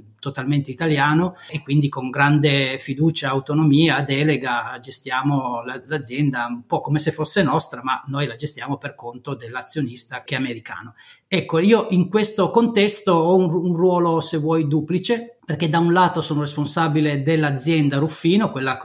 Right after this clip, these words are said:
l'azienda che produce i, i vini di, a brand Ruffino e poi li distribuisce, eh, in tutto il mondo, ma prevalentemente nel mercato del Nord America. America e Canada sono il nostro mercato numero uno e numero due, ma poi esportiamo in ottantaquattro paesi al mondo, quindi siamo piuttosto ben distribuiti.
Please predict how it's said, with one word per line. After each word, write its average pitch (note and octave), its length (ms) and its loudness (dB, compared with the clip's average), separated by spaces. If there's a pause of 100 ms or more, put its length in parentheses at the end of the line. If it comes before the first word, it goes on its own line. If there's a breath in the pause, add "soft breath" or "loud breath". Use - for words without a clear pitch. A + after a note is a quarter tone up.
l'azienda C3 480 0
che B2 140 -10
produce D3 500 0 (100)
i, B2 360 -4
i C#3+ 40 0
vini C3 440 4
di, B2+ 200 -14
a - 80 -14
brand C3 300 -4
Ruffino D#3+ 540 2
e B2 100 -6
poi C#3 200 -6
li B2 80 -8
distribuisce, B2+ 880 -2
eh, B2 320 -8
in C#3 100 0
tutto - 240 -8
il C3 80 2
mondo, C#3 420 4
ma A#2+ 240 -6
prevalentemente C3+ 840 0
nel A#2+ 120 -4
mercato B2+ 460 -4
del B2+ 120 -4
Nord B2 180 -4
America. A#2+ 600 -8
America B2 440 -12
e A#2+ 40 -10
Canada B2 360 -6
sono B2 160 -4
il A#2 60 -14
nostro A#2 180 -4
mercato A#2+ 420 -16
numero B2 260 -8
uno B2 100 -10
e A#2 40 -12
numero C#3+ 280 -2
due, D3 320 2 (460 loud breath)
ma - 300 0
poi C#3+ 200 2
esportiamo C3 500 -2
in C3 60 -2
ottantaquattro C3 720 -6
paesi B2+ 280 -6
al B2+ 80 -6
mondo, C3 360 2
quindi B2+ 240 -2
siamo B2+ 280 -2
piuttosto A#2+ 460 -10
ben B2+ 180 -4
distribuiti. B2 680 -8